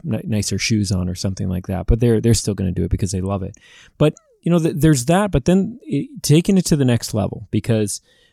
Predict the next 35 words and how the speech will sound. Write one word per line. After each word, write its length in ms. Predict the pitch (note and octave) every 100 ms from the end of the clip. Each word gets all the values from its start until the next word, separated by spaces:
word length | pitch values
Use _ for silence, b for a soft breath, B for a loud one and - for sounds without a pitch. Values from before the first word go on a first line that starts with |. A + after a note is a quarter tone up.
| b
um, 560 | A2+ A2 G2+ G2 - - D4+
you 120 | G3+
know, 80 | A2+
you 420 | G#2+ D3 F3 E3+
are 120 | C3+
someone 640 | A#2+ - A2+ A2 G#2 G#2 D3
who 320 | F#2 A2+ A2+
is, 480 | A2 G2+ F#2+ - - _ _
um, 440 | G#2+ G2 G2 G2+ B2 _ _ _ _
and 140 | - A2+
I, 60 | -
I 60 | C3
mean 140 | D3
this 180 | D3 B2
literally, 460 | C3+ B2+ F#2+ F#2+ - b b b
one 220 | A2+ B2
of 60 |
the 60 | A#2
most 220 | A2+ G#2+
influential, 1080 | - C#3 - C#3+ A#2 A#2 A#2+ C3 A2+ A2 - -
um, 400 | G#2+ G2+ G2 G2+
lawyers 460 | G#2+ A2 G#2 G2
in 120 | G#2
the 60 | G2+
justice 460 | F#2+ A2 - A2 -
system. 460 | G2 - F#2+ F#2+
And, 100 | -
and 160 | - G#2
I'm 180 | G2+ - _
re-, 180 | C#3+ A#2
reference 500 | C3 C3 - A#2+ G#2+
in 80 | A2
particular 680 | - - D3+ - A#2+ G#2 G2+ b b b -
to, 400 | B2 A2 G#2 -
um, 320 | G#2 G2